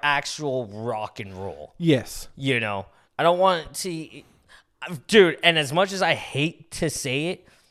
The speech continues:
Speaker 1: rock and roll, if you're gonna say that they are rock and roll, then you might as well say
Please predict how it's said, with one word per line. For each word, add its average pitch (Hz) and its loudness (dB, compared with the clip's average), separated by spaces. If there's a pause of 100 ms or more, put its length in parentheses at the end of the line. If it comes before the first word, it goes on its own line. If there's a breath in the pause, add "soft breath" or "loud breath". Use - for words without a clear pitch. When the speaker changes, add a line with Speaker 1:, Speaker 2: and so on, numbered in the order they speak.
(280)
Speaker 1:
rock 143 2
and 147 4
roll, 147 6 (640)
if 156 0
you're 240 0
gonna 302 0
say 208 2
that 127 -4
they 135 0
are 165 2
rock 131 -4
and 127 -10
roll, 147 -2
then 139 -2
you 151 0
might 170 2
as 147 -2
well 147 -4
say 127 -8